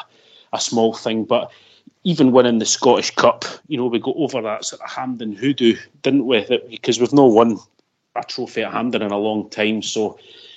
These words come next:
for the players to go through the season they did, to get a wee bit of s-, sil-, silverware, for the fans, it, it's, it's been good. Uh, but again, <laughs> it's, you know, are, are, are we happy the, the way the season e-, en-, ended up?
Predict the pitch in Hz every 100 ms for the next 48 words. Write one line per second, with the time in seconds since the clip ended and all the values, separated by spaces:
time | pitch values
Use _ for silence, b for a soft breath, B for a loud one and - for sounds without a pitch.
0 | B B B - 151 160 151 190 190 190
1 | - 156 139 139 143 131 - 123 113 107
2 | 107 - - 131 127 120 120 117 104 -
3 | 117 - 110 - 113 110 104 98 104 101
4 | 85 - 107 98 - 113 107 104 104 98
5 | - - 113 95 - 110 - - - 120
6 | - - 113 101 104 101 - b b b
7 | b - 95 95 95 92 - B B B
8 | - - 107 - - _ - - - 151
9 | 165 139 - - 113 B B B 139 143
10 | 151 151 B B - 139 156 131 147 -
11 | 123 131 - 147 - 143 127 123 120 123
12 | 131 123 - - 143 131 120 - 143 156
13 | - 156 147 135 147 139 123 151 -